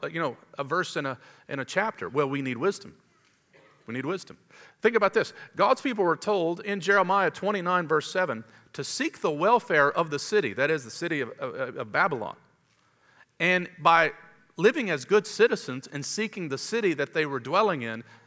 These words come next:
they would find their welfare, right? But sometimes you gotta draw the line with that as well, and that's what Daniel's doing in verse eight. And so I think here's the question is, we gotta ask ourselves all the time,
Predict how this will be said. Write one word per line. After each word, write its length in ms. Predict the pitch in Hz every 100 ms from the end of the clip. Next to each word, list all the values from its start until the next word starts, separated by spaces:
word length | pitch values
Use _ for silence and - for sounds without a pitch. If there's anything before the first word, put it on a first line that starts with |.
| _ -
they 140 | 170
would 160 | 214 180
find 380 | - 175 175 170
their 180 | 254
welfare, 520 | 247 147 95 - 82 - _ _ _ _ _ _ _ _ _ _ _ _
right? 200 | 139 185 - _ _ _ _ _ _ _ _ _ _ _
But 240 | 143 196 190
sometimes 640 | - - 320 311 214 196
you 80 | 196
gotta 180 | 190 185
draw 220 | 175 170
the 100 | 160
line 340 | 175 240 185 - -
with 160 | 135 135
that 160 | 135 120
as 120 | 113
well, 240 | 180 139
and 80 | 113
that's 160 | 131 143
what 140 | 120
Daniel's 340 | 127 123 107
doing 220 | 110 113 107
in 100 | 98
verse 200 | 104 143
eight. 180 | 156 - _ _ _ _ _ _ _ _ _ _ _ _ -
And 120 | 147
so 60 | 185
I 100 | 185
think 200 | 220 180
here's 180 | 202 170
the 80 |
question 440 | 139 170 156 - 101
is, 240 | 120 - - - - _ _ _ _ _ _ _ _ _ _ -
we 80 | 180
gotta 140 | 190
ask 300 | 175 202 -
ourselves 280 | 147 151 135
all 160 | 165
the 80 | 180
time, 440 | 151 135 110 104